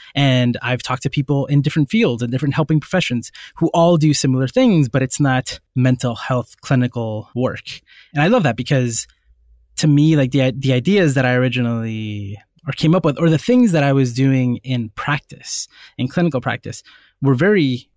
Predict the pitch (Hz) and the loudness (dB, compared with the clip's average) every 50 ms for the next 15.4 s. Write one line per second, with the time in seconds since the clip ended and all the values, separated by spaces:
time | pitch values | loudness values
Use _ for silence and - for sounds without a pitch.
0 | _ _ - 208 247 226 180 - - 139 - - - 120 - 123 123 120 117 147 | _ _ 0 2 2 2 2 0 -4 -4 -4 -2 -4 -2 -2 -2 -4 -2 0 0
1 | 143 143 139 135 - 139 139 - - - 165 156 - 147 127 123 123 120 117 _ | 2 2 2 2 2 0 0 0 2 0 2 2 2 2 0 0 0 -2 -4 _
2 | - - - - - - 135 131 127 123 123 120 117 113 120 113 - _ - 160 | -20 -20 -20 -20 -10 -4 0 0 2 2 0 0 -2 -4 -4 -8 -10 _ -2 0
3 | 160 170 180 165 147 - 165 143 135 131 127 123 - - - 139 131 120 117 113 | 2 2 2 2 2 0 0 0 0 0 -2 -4 -6 -6 -2 -2 -2 -2 -2 -4
4 | 104 - 123 - - - 139 - - 123 113 107 113 110 110 110 113 113 143 196 | -6 -6 -6 -6 -4 -4 -4 -4 -4 -4 -4 -4 -4 -4 -4 -4 -4 -2 0 0
5 | 220 - - 131 123 120 117 117 _ _ _ _ _ _ _ - 165 214 240 - | 0 0 0 0 0 0 -2 -4 _ _ _ _ _ _ _ 0 2 2 2 4
6 | 233 190 160 143 147 139 131 123 117 120 123 - - 151 135 123 - - 127 117 | 4 4 4 4 4 2 2 2 0 -2 -4 -4 -2 -2 -2 -2 -2 -4 -6 -6
7 | 110 110 107 107 107 - - - 117 113 110 107 - _ - 113 113 110 104 107 | -6 -6 -6 -6 -6 -6 -6 -6 -4 -4 -4 -6 -8 _ -8 -8 -6 -6 -6 -8
8 | 107 107 117 120 117 113 113 113 110 107 110 127 139 135 123 - - - - _ | -6 -4 -2 -2 -2 -2 -2 -4 -4 -2 0 0 2 2 0 -2 -4 -10 -10 _
9 | - 135 127 123 117 120 117 - _ _ _ - 175 151 135 170 156 - 175 147 | -4 -2 -2 0 0 -2 -4 -6 _ _ _ -4 -2 0 0 0 0 2 2 2
10 | 139 123 139 131 - 131 120 113 107 - 208 233 226 - 151 - - 135 123 120 | 2 2 0 0 0 0 -4 -4 -2 0 0 0 2 0 -2 -2 0 -2 -2 -2
11 | 117 117 _ _ _ - - - _ _ _ - - - _ _ - 151 139 131 | -6 -8 _ _ _ -20 -20 -20 _ _ _ -20 -20 -20 _ _ 2 2 4 4
12 | 123 120 117 113 104 - _ _ _ _ _ _ _ _ - 139 127 - - - | 4 2 -2 -4 -8 -12 _ _ _ _ _ _ _ _ -10 -10 -10 -8 -2 2
13 | 160 151 123 120 113 104 113 135 156 135 - - - 135 135 135 139 127 - - | 2 4 4 2 0 0 0 0 0 0 -2 -8 -8 -4 -4 -2 -2 -2 -4 -4
14 | 120 113 104 - - 151 143 135 131 123 117 110 104 131 127 - - 139 147 143 | -4 -4 -4 -4 0 2 2 4 2 2 0 0 -2 -2 -4 0 0 2 2 2
15 | 123 - 110 107 107 107 - | 0 0 -4 -8 -8 -10 -12